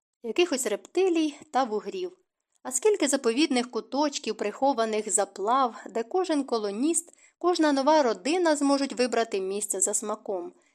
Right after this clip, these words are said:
знайти спокій і добувати рибу та дичину. Між гребінчастих островів з рідкісними деревами,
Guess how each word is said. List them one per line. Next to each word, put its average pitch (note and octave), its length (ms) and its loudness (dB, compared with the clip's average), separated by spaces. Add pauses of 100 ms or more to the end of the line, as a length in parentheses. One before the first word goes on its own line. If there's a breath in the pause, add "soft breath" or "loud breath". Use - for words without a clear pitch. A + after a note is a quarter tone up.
(120)
знайти G3+ 360 -4
спокій C#4+ 560 0 (120)
і G#3+ 100 -4
добувати F#3+ 580 -2
рибу G#3+ 280 -4
та F#3 180 -4
дичину. F#3 580 -8 (640)
Між G#3+ 160 -4
гребінчастих B3 920 0
островів A3 560 -2
з - 100 -6
рідкісними G#3+ 680 -2
деревами, B3+ 720 -2